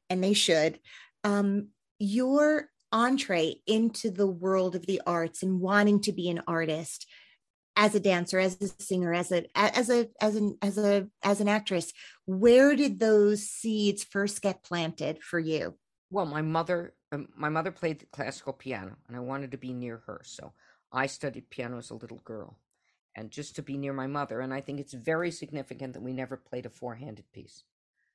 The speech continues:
Speaker 2: So you want to talk about obstacles and trying to gain the mother's love. My father was a litigator, so he wrote his own plays, and he tried them out i-, in the courtroom where people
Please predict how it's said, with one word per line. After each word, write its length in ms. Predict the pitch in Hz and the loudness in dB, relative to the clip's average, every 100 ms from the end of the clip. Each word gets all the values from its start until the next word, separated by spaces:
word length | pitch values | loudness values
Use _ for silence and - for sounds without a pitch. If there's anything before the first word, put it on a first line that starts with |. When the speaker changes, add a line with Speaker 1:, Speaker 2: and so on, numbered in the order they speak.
| _ | _
Speaker 2:
So 120 | 120 | -12
you 20 | |
want 160 | 131 - | -10 -8
to 80 | |
talk 100 | 131 | -10
about 180 | 110 110 | -8 -2
obstacles 720 | 131 156 - 151 113 104 - - | 0 -2 -6 -16 -14 -16 -18 -20
and 120 | 104 | -14
trying 240 | 127 120 | -10 -10
to 60 | 113 | -10
gain 240 | 120 117 | -10 -10
the 60 | 117 | -10
mother's 360 | 117 117 107 | -12 -12 -14
love. 260 | 113 117 110 _ _ _ _ - | -12 -10 -12 _ _ _ _ -8
My 80 | 151 | -4
father 300 | 170 170 202 | 0 0 0
was 120 | 175 | -4
a 40 | |
litigator, 500 | 165 175 214 180 110 - _ | -6 -6 -6 -8 -10 -16 _
so 180 | - 123 | -8 -6
he 120 | 131 | -6
wrote 240 | 131 147 | -4 -2
his 140 | 151 151 | -4 -4
own 200 | 143 147 | -6 -6
plays, 420 | 139 143 180 175 | -8 -8 -8 -10
and 100 | 123 | -10
he 80 | 123 | -12
tried 360 | - 127 139 | -8 -8 -6
them 140 | 139 147 | -8 -8
out 200 | 147 151 _ _ _ _ | -10 -12 _ _ _ _
i-, 40 | 147 | -8
in 280 | 147 147 147 | -6 -4 -6
the 60 | |
courtroom 520 | - 170 180 202 208 | -4 -2 -2 -4 -4
where 140 | 160 131 | -4 -4
people 480 | 160 156 170 160 | -4 -4 -2 -4